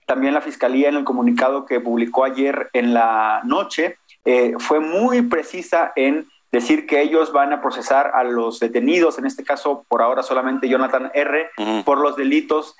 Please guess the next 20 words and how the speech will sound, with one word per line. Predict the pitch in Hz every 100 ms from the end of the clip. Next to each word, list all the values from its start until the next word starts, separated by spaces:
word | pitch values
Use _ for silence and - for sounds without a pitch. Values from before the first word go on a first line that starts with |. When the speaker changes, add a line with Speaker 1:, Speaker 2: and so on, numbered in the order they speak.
| _ _ -
Speaker 1:
del | 131 131
ámbito | 147 156 135
federal, | 135 127 143 139
en | 135
este | 135 147
caso | 147 156
por | 165
portación | - - 120 117 139
de | 135
arma | 135 135 127
de | 123
uso | 120
exclusivo | - 120 131
del | 127
ejército, | 113 - 294 - - 277 - - _
y | - 311
que | -
la | 156
Fiscalía | 151 135 127 139
de, | 147